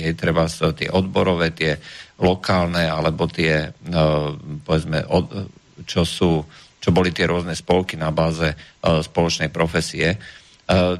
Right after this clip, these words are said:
teraz všetci idú po tej vertikále, hej, to znamená, je-, ja som, eh, ako osoba, hej, pýtam si peniaze od štátu a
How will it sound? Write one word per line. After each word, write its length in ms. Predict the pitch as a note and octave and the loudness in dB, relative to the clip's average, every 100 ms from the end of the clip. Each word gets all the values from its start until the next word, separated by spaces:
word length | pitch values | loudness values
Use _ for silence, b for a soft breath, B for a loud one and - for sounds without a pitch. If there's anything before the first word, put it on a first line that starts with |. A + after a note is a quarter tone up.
| - - | -8 0
teraz 320 | B2+ B2+ - | 2 2 0
všetci 480 | C#3 C3+ C3 - A2+ | -2 0 -2 -2 -2
idú 240 | A#2 A2 | -2 -2
po 160 | A2+ A2+ | 0 0
tej 240 | A#2 G2+ | 2 2
vertikále, 720 | G#2 G#2+ - A2 - C#2+ C#2 | 2 0 -6 -2 -2 0 -2
hej, 80 | D#2 - | -6 -6
to 80 | F2 | -2
znamená, 480 | F2 F2+ F2+ E2+ D#2+ | 0 2 2 0 0
je-, 240 | F2 F2+ - | -2 -2 0
ja 240 | F2 F#2 | 2 2
som, 320 | - F#2 D#2+ | 2 0 0
eh, 400 | D#2 - E2+ D#2 D#2 - _ D#2+ | -6 0 2 2 -2 -14 _ -4
ako 140 | - E2+ | 2 0
osoba, 560 | G#2 A#2 G#2+ G#2 G2+ - | 2 0 2 2 0 0
hej, 160 | F2 F2 F2 | -2 -2 -4
pýtam 240 | E2 F2 | -4 -4
si 160 | E2+ E2 | -4 -4
peniaze 480 | F2 F2 F2+ E2+ E2+ | -2 0 0 2 0
od 160 | E2+ | -2
štátu 400 | - F#2 E2+ D#2+ | 0 0 0 0
a 240 | D#2 D#2 | 2 2